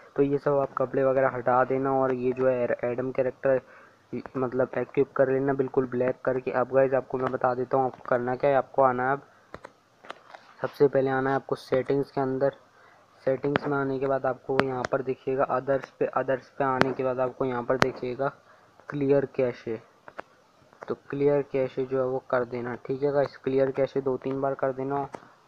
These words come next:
और send report कर देना guys, ठीक है। दो तीन बार send report कर देना guys, ठीक है। इसके बाद guys आपको क्या करना है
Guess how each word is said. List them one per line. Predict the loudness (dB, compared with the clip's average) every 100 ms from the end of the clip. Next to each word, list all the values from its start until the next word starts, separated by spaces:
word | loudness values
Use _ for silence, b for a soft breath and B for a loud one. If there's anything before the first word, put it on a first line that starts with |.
| -8
और | -8
send | -4 -2 0 2
report | 2 2 2 0
कर | 0 -2
देना | -2 -4 -4
guys, | -4 -6 -6
ठीक | -2
है। | -2
दो | -2 -4
तीन | -2
बार | 0 -2
send | -4 -6 -4
report | -4 -2 -2
कर | -2 -4
देना | -4 -6 -4
guys, | -4 -6 _
ठीक | -6
है। | -4 -4 -8 _ -12 -12 -12 _ _ _ _
इसके | -8 2 2
बाद | 4 2
guys | 4 4 2
आपको | 0 -2
क्या | 0 0
करना | 0 -4 -4 -6
है | -4 -2